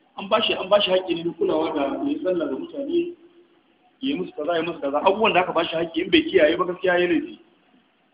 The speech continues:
Da yin wa'azi ma ga mutane in suka yi kuskure, yana gani da ce komai ba ya yi laifi. Kwarai da gaske,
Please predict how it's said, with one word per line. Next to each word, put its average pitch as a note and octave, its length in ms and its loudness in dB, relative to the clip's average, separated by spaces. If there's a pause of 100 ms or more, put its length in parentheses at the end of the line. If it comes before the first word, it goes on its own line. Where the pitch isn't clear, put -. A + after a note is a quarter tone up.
(600)
Da D3+ 60 0
yin G3 160 0
wa'azi E3+ 360 -2
ma F3 120 -4
ga D#3 80 -4
mutane D3 340 -6
in E3+ 160 -6
suka D#3 140 -6
yi C#3+ 80 -4
kuskure, C#4+ 400 -10 (160)
yana E3+ 260 -2
gani F3+ 180 -4
da D3+ 120 -2
ce E3 180 -2
komai D#3 160 -4
ba D#3+ 80 2
ya D#3+ 80 2
yi E3+ 80 0
laifi. E3 240 0 (3750)
Kwarai F#4+ 180 0
da G4 60 2
gaske, - 340 -8